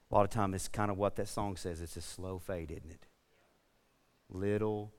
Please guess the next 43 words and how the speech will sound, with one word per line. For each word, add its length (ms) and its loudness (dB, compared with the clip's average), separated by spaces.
by 160 4
little 360 0
by 160 2
little. 380 -2
You 100 2
know, 100 6
corrosion 460 8
is 80 0
something 280 2
that's 120 -4
very 280 8
interesting. 540 2
You 60 -4
lift 180 6
up 120 6
the 80 6
hood 120 8
of 80 10
your 120 2
car 280 8
one 240 6
day 300 12
and 80 4
you 60 0
see 140 0
a 40 6
little 120 4
bit 140 4
of 60 2
corrosion 380 4
on 80 2
your 80 2
battery. 380 10
You 60 2
shut 300 2
your 80 0
hood, 220 4
you 80 2
go 120 6
back 220 8
two 160 0
weeks 200 0
later, 300 6